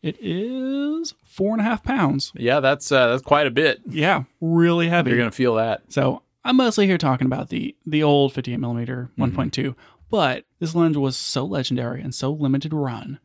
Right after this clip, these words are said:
Speaker 1: that they didn't, they didn't bother coming out and being like, "We got another Noct, we got another Noct," 'cause it's
Speaker 2: Yeah.
Speaker 1: so hard to make.
Speaker 2: Mm-hmm.
Speaker 1: And it's so specific for, like, shooting in the dark and night photography and shooting directly into lights and it looking as perfect as possible with as much,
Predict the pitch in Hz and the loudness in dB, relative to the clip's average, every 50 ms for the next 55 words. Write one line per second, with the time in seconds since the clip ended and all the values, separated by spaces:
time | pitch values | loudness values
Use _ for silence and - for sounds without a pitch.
0 | _ _ _ _ - - 139 - 147 151 170 180 208 190 175 151 139 123 - _ | _ _ _ _ -10 -10 -6 -4 -2 -2 -2 0 -2 0 0 0 0 0 -2 _
1 | - 147 170 190 196 165 139 123 104 123 117 127 135 127 135 135 - 143 131 127 | -4 -4 -2 -2 0 -2 -2 -2 -4 -4 -2 -2 0 0 -2 -4 -2 -2 -2 0
2 | 123 131 135 131 127 123 120 120 117 - 131 131 131 131 131 127 127 123 131 120 | 0 -2 -2 -2 -4 -4 -4 -6 -6 -2 -2 0 0 0 2 0 0 0 -2 -4
3 | 123 131 - - - - 127 127 127 131 139 139 135 143 139 135 131 131 123 123 | -4 -10 -12 -16 -16 -14 -12 -10 -6 -2 -2 -2 0 0 0 0 -2 -2 -4 -8
4 | - - 131 123 107 95 90 85 175 165 160 - 170 175 175 160 139 123 120 120 | -12 -14 -8 -4 -4 -2 -2 -2 -2 -4 -2 -2 -2 -4 -2 -2 -4 -4 -2 -2
5 | 135 147 123 - - - _ - 98 85 82 85 82 82 - - 139 131 123 - | -2 -2 -2 -4 -10 -18 _ -8 -8 -6 -6 -8 -10 -10 -4 -2 -2 -2 0 -2
6 | - - - 147 151 170 180 185 196 196 202 196 - - - 208 180 - - - | -6 -4 0 0 2 2 2 2 0 0 -4 -4 -6 -8 -8 -8 -8 -6 -6 -6
7 | 165 - - - - - - 135 139 - - - - - - - - 131 127 131 | -6 -6 -6 -10 -12 -8 -8 -8 -6 -6 -8 -8 -8 -10 -8 -8 -6 -6 -4 -4
8 | 131 127 131 127 131 120 120 120 117 - - 123 120 131 - - - 131 120 123 | -4 -6 -6 -4 -4 -4 -4 -4 -6 -8 -8 -8 -8 -8 -8 -10 -12 -10 -8 -8
9 | 123 127 - 131 131 - 120 123 143 - 240 - _ - - - - - _ _ | -8 -8 -8 -8 -8 -8 -8 -8 -8 -8 -8 -10 _ -16 -20 -20 -20 -20 _ _
10 | - - - 143 139 135 131 135 135 - - 143 131 123 123 123 143 165 170 170 | -8 0 2 4 4 4 4 2 0 -2 0 -2 0 0 -2 -2 -2 -2 0 0
11 | 160 - - - 135 135 - - 185 160 143 135 - 143 135 131 127 127 127 - | -2 -2 -2 -4 -4 -4 -4 -4 0 0 0 2 2 2 4 4 2 2 0 -4
12 | _ - 175 123 120 - - _ - - 175 170 - 170 - 160 - - 170 170 | _ -10 -8 -8 -8 -8 -10 _ -6 -6 -4 -4 -6 -10 -12 -12 -8 -4 -4 -4
13 | 170 160 - 180 185 185 180 190 185 - _ - 147 139 123 120 - 127 120 139 | -4 -4 -4 -6 -4 -2 -2 -2 -4 -6 _ -4 -4 -4 -4 -4 -6 -6 -2 0
14 | 135 143 147 147 - - - - - | 2 2 2 0 -2 -6 -8 -8 -12